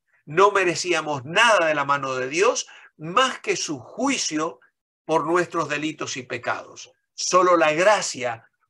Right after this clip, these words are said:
podía rescatarnos del desierto en el que nos encontrábamos.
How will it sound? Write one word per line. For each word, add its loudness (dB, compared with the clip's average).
podía 2
rescatarnos -2
del 4
desierto -2
en -6
el -8
que -4
nos -6
encontrábamos. -8